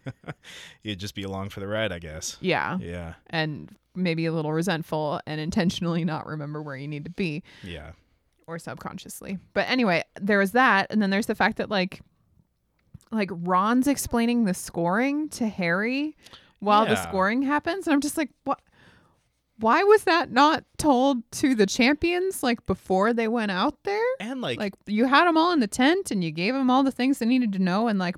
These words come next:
Speaker 2: "By the way, you're scored on a scale of one to ten per judge. These are who
Speaker 1: Mm-hmm.
Speaker 2: the judges are." And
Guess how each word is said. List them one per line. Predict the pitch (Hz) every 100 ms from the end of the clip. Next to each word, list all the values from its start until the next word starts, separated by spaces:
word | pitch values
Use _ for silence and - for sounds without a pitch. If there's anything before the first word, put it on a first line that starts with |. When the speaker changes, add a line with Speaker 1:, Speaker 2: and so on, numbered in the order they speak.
| -
Speaker 2:
"By | 175 190
the | 202
way, | 185 202
you're | 208
scored | 190 - 180 190 202 -
on | 185
a |
scale | 180 - 175
of | 185
one | 180 175
to |
ten | 170 - 175 190 196
per | - 180
judge. | 180 170 147 160 202 - _
These | 117 180 185
are |
who | 190
Speaker 1:
Mm-hmm. | 180
Speaker 2:
the |
judges | 165 180 170 202 202
are." | 202 214 233 -
And | 156 156 151 175 -